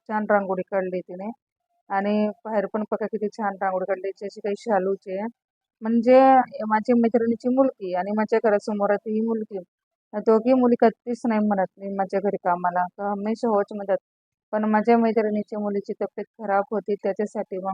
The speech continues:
मला आईला रिक्वेस्ट करावी लागले, पण केली बिचारीने माझी रिक्वेस्ट पूर्ण, तर तिला पण माझ्याकडून थँक्यू आणि खूप खूप थँक्यू. बघू शकतात तुम्ही,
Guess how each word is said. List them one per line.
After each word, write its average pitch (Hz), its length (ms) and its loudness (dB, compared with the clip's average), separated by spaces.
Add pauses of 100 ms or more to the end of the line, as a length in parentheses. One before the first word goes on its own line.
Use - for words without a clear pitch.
मला 196 200 0 (600)
आईला 208 320 4
रिक्वेस्ट 214 480 0
करावी 190 320 0
लागले, 180 320 -2 (500)
पण 220 100 -2
केली 240 280 6
बिचारीने 208 520 2
माझी 202 280 -2
रिक्वेस्ट 196 500 -6 (100)
पूर्ण, 196 220 -6
तर 196 100 -2
तिला 208 240 2
पण 214 180 0
माझ्याकडून 202 400 -2 (140)
थँक्यू 214 360 0 (500)
आणि 202 280 -2
खूप 240 200 0 (100)
खूप 240 120 -8 (120)
थँक्यू. 196 240 -6 (100)
बघू 220 220 0
शकतात 233 340 -6
तुम्ही, 202 360 -12